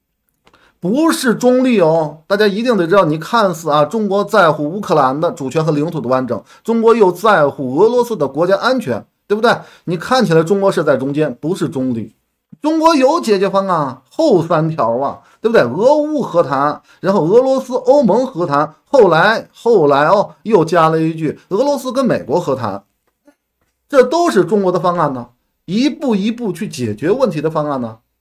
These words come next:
对不对？这不是中立，而且中国一直在说，中国在俄乌冲突这个立场是什么呢？是公平且啊公正的，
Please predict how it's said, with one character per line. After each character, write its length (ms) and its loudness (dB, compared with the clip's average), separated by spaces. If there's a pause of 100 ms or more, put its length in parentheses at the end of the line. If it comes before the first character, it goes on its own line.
(140)
对 100 -10
不 40 -6
对？ 100 0
这 100 -4
不 280 -4
是 160 0
中 240 -2
立， 180 -6 (160)
而 260 4
且 240 -2
中 260 0
国 140 0
一 220 -4
直 140 -4
在 180 2
说， 200 -4
中 260 -4
国 100 4
在 140 4
俄 280 4
乌 180 -2
冲 240 -8
突 120 -4
这 80 -4
个 80 2
立 160 -2
场 300 -8 (220)
是 160 -4
什 140 0
么 120 0
呢？ 160 -4 (140)
是 180 -4
公 460 0
平 520 -2
且 640 0
啊 220 -6
公 320 -2
正 240 0
的， 140 -12